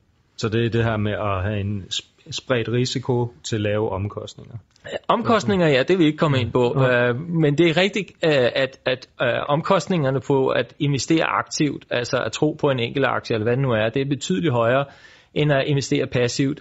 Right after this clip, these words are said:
Speaker 2: altså bare investere i et indeks,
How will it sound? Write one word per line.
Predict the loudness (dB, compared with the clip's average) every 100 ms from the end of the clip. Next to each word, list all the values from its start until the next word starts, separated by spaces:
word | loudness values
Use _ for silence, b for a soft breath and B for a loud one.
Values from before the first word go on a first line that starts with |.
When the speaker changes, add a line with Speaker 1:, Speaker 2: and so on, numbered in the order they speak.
| -4
Speaker 2:
altså | -4 0 0 -2 B B B _ -2
bare | 0 2
investere | 0 -2 0 2 2 2
i | 2 -2
et | -2
indeks, | 0 2 2 0 -6